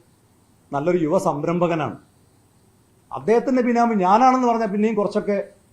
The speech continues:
ഒരു പഞ്ചുണ്ടാവും. അദ്ദേഹത്തെ എൻ്റെ പാർട്ണർമാരെ അപമാനിക്കുക.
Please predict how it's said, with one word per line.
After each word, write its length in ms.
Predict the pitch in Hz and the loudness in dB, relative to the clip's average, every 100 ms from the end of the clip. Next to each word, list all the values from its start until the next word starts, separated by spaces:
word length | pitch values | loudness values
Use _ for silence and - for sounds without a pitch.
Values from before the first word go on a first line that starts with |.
| _ _ _ _ - - - - - - _ _ 170 | _ _ _ _ -12 -10 -12 -14 -16 -20 _ _ -6
ഒരു 100 | 180 | 0
പഞ്ചുണ്ടാവും. 600 | 180 180 208 165 110 95 _ _ _ _ _ _ _ _ _ _ _ _ _ _ _ | 0 2 2 2 -2 -8 _ _ _ _ _ _ _ _ _ _ _ _ _ _ _
അദ്ദേഹത്തെ 500 | 262 262 311 294 285 | -6 -4 0 0 0
എൻ്റെ 180 | 220 294 | -2 -4
പാർട്ണർമാരെ 800 | - 233 240 240 277 277 262 247 | 0 4 4 2 -2 0 2 4
അപമാനിക്കുക. 720 | 208 202 185 151 123 104 - | 4 2 0 -2 -6 -8 -10